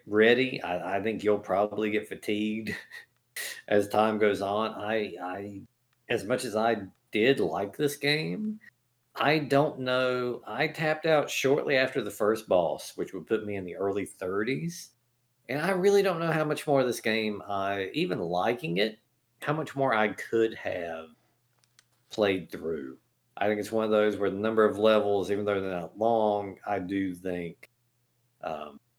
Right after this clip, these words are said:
fatigue is gonna, is gonna set in because it is more the same every level. I, they change up a little bit. They look a little different.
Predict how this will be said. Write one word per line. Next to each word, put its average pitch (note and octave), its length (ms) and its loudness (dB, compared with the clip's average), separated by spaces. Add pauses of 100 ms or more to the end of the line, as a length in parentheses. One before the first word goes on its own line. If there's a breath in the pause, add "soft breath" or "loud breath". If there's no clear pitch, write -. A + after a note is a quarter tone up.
(760)
fatigue F#2+ 760 -4 (540)
is G2 260 -4
gonna, E2+ 440 -6 (580)
is B2 260 4
gonna A#2 220 2
set A2+ 280 4
in A2+ 400 0
because G#2 320 0
it G#2+ 100 -6
is A2 460 2
more G#2 320 4
the G#2 120 0
same G2+ 400 -2
every G2+ 200 0
level. G2+ 640 0
I, F2+ 160 -4
they F#2+ 180 -2
change G2 360 -4
up G2+ 140 2
a - 40 -12
little F#2 200 2
bit. F3 360 2
They G#2 120 2
look C#3 220 -4
a D3+ 40 -6
little D3 180 0
different. D#3+ 720 0